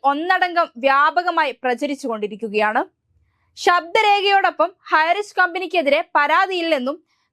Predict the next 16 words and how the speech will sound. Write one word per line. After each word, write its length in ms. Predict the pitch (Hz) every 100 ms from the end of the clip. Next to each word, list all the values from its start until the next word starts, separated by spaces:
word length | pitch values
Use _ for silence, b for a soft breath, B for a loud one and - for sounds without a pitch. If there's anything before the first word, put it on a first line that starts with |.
| -
കമ്പനി 480 | 330 359 381 427 415 -
തുറന്നു 320 | 339 349 403
പ്രവർത്തിക്കാൻ 560 | 392 370 370 370 370 349 -
അനുവദിക്കണമെന്നും 880 | 285 302 392 392 392 370 349 339 330
ആവശ്യപ്പെടുന്ന 680 | 302 339 349 370 302 302
ഫോമും 520 | 320 - 254 247 294 - _ _ -
നിക്ഷേപകരിൽ 720 | 311 311 403 392 381 370 370
നിന്ന് 200 | 330 311 294
ഒപ്പിട്ട് 420 | 262 262 - 320 262
വാങ്ങിയിട്ടുണ്ട്. 680 | 233 226 233 233 220 220 208 _ _ _ _ _ _ _ _
കോടതിയിൽ 680 | - 370 381 415 427 453 427
നിന്നും 200 | 392 453 - -
അനുകൂല 500 | 302 339 330 403 403
നടപടി 420 | 381 359 349 370
ഉണ്ടാകുമെന്ന് 540 | 359 349 349 349 349
വിശ്വസിപ്പിച്ചാണ് 840 | 330 320 311 349 330 320 285 277